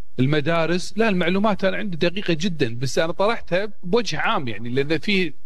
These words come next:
تدرج، وزيدك من الشعر بيت أن عندنا مدرسة روضة قبل ثلاث أسابيع سكرناها في سعد العبد الله، روضة جديدة، يعني، يعني يمكن هذه المعلومة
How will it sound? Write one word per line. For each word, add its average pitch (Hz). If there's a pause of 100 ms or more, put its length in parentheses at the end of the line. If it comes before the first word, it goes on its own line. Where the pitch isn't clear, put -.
(160)
تدرج، 165
وزيدك 170
من 156
الشعر 165
بيت 185
أن 175
عندنا 175
مدرسة 214 (580)
روضة 202 (340)
قبل 185
ثلاث 226
أسابيع 226
سكرناها 196
في 147
سعد 143
العبد 135
الله، 120 (560)
روضة 170
جديدة، 165
يعني، 101 (520)
يعني 127 (200)
يمكن 160
هذه 175
المعلومة 175